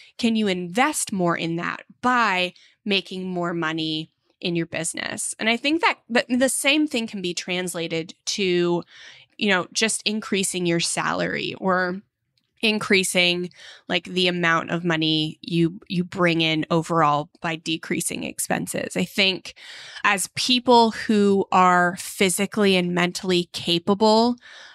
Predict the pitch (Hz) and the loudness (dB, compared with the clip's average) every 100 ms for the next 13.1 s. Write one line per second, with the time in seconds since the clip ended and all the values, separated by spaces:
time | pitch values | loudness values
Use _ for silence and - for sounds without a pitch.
0 | _ 190 185 175 - - _ - 202 202 | _ 4 6 4 0 -14 _ -2 -2 0
1 | - 202 - 208 196 196 - 196 208 214 | 4 4 4 2 2 0 2 2 2 0
2 | - 247 269 285 285 - 185 175 - 196 | 2 2 4 4 2 2 2 2 0 -2
3 | - 214 262 254 - 185 175 175 - 175 | 0 2 2 2 0 0 0 -4 -2 -2
4 | 170 - 170 165 170 170 170 - _ - | -2 -4 -2 0 0 0 -2 -8 _ -6
5 | - 262 240 180 170 175 - - _ 185 | 0 2 4 4 2 -2 -10 -20 _ -2
6 | 180 - 170 170 165 165 160 160 - - | 0 0 2 2 0 0 -2 -4 -8 -20
7 | - - - - 220 202 - 196 202 - | -20 -20 -8 0 2 2 2 0 -2 0
8 | 202 180 180 - _ _ _ - - 254 | 0 0 -4 -10 _ _ _ -4 2 6
9 | 226 208 180 180 - - 185 175 170 175 | 6 6 4 2 -2 0 4 4 2 0
10 | - 185 180 175 - 190 175 175 - 180 | -4 0 2 2 -2 -6 -2 -2 -2 -4
11 | - 180 185 - 175 - 175 170 160 - | 0 -2 -2 -2 -2 0 0 0 -2 -2
12 | 170 160 - - - 180 160 160 - - | -2 -2 -6 -10 -4 -2 0 0 0 -4